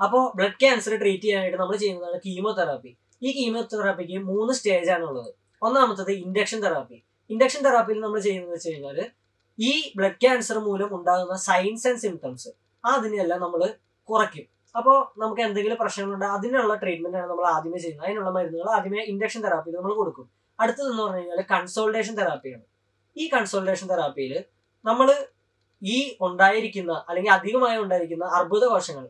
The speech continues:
അഥവാ ഈ cancer സെൽസിനെ നമ്മൾ നശിപ്പിക്കും. അപ്പൊ ഈ cancer സെല്ലിനെ നശിപ്പിക്കാനുള്ള മരുന്നുകളാണ് consolidation തെറാപ്പിയിൽ. സാധാരണയായി ഈ consolidation therapy ഒരു ആറ് തൊട്ട് എട്ട് മാസത്തിന് മുകളിൽ വരെ സമയം എടുക്കാറുണ്ട്. ഇത് ചെയ്തു കഴിഞ്ഞാൽ നമ്മൾ അടുത്ത സ്റ്റേജ്, ഏ, സ്റ്റേജിലേക്ക് കടക്കും.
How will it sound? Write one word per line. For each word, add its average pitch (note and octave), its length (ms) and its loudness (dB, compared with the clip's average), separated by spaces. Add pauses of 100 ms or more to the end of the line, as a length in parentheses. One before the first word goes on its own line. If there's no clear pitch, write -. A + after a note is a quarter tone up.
അഥവാ G#3+ 380 2
ഈ G#3 120 -8
cancer G3 500 0
സെൽസിനെ F#3 400 -6
നമ്മൾ E3 240 -6
നശിപ്പിക്കും. C#3+ 540 -8 (420)
അപ്പൊ B3 120 0
ഈ B3+ 120 2
cancer A3+ 320 2
സെല്ലിനെ G#3+ 300 -4
നശിപ്പിക്കാനുള്ള F#3 920 -2 (260)
മരുന്നുകളാണ് G3 580 4
consolidation F#3 560 -2
തെറാപ്പിയിൽ. C3 480 -6 (200)
സാധാരണയായി G3+ 600 4
ഈ A3 60 0
consolidation G3+ 600 -4
therapy G3 480 -4 (240)
ഒരു B3 120 6
ആറ് A3 400 6
തൊട്ട് G#3+ 200 -2
എട്ട് G3 160 -2
മാസത്തിന് G3+ 440 -2
മുകളിൽ F#3 360 -4
വരെ F#3+ 280 0 (100)
സമയം A#3 300 2
എടുക്കാറുണ്ട്. D#3+ 460 -4 (480)
ഇത് C#4 120 -6
ചെയ്തു A3+ 300 6
കഴിഞ്ഞാൽ F3+ 420 0
നമ്മൾ F#3 200 0
അടുത്ത C4 260 0
സ്റ്റേജ്, F#3 440 -2 (220)
ഏ, G3 160 -6
സ്റ്റേജിലേക്ക് F#3 540 -2
കടക്കും. C3+ 300 -6